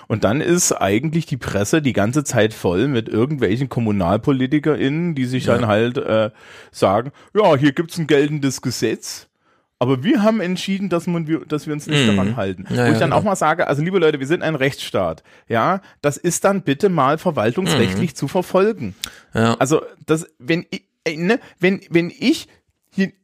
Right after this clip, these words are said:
Speaker 1: hier liegen jetzt keine Arbeiten rum, aber ich habe hier noch so eine, so eine Arbeitensimulation. Hier, so, das, äh, so sieht eine Arbeit aus, ja.
Speaker 2: Mhm.
Speaker 1: Wenn ich die verliere, bin ich am Arsch, da kriege ich
Speaker 2: Ja.
Speaker 1: schon mal Ärger.
Speaker 2: Ja,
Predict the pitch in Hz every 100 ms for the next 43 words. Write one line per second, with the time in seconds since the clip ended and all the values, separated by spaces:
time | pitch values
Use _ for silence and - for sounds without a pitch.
0 | _ 165 160 180 220 190 - 175 - 180
1 | 190 143 107 107 117 127 196 165 160 156
2 | 139 143 - 135 156 139 120 110 92 92
3 | 85 101 147 104 85 143 165 120 107 -
4 | 180 208 190 - 135 151 110 135 139 -
5 | 98 92 - 110 151 139 104 107 123 147
6 | - 175 165 147 214 214 165 165 175 139
7 | - 104 117 - 120 151 117 117 131 -
8 | 113 120 -